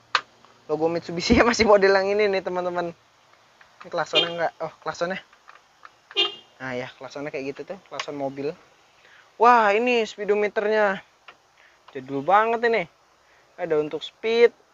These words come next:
dan di sini ada untuk solar sama engine temperatur. Ini ada ini ya, logo Mitsubishi,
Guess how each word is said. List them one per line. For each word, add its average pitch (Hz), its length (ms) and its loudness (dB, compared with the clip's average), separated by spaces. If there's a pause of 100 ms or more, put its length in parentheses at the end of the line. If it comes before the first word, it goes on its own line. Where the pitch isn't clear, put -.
(380)
dan 196 240 0
di 196 80 -6
sini 220 240 0
ada 196 220 2
untuk 190 260 -6 (400)
solar 208 480 6
sama 180 400 -4
engine 170 240 -6
temperatur. 170 560 -2 (1200)
Ini 269 160 -12
ada 190 560 2
ini 196 240 -2
ya, 143 80 -4 (160)
logo 151 240 -4
Mitsubishi, 151 560 -10